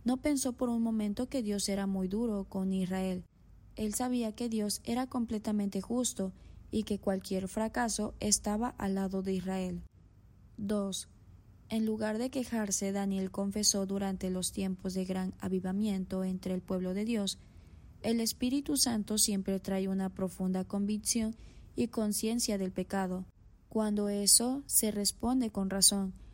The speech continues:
la confesión se hace apropiadamente. Edwin Orr nos da un buen principio para gobernar la confusión.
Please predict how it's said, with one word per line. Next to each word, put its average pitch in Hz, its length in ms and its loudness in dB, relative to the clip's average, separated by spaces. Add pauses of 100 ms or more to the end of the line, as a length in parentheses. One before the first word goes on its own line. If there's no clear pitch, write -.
(280)
la 214 140 2
confesión 214 640 2
se 269 180 4
hace 226 320 2
apropiadamente. 196 1080 0 (380)
Edwin 220 420 0 (140)
Orr 196 340 2 (400)
nos 214 300 2
da 226 120 2
un 247 160 2
buen 220 220 2
principio 208 600 2
para 202 260 0
gobernar 202 500 0
la 190 120 -2
confusión. 196 640 2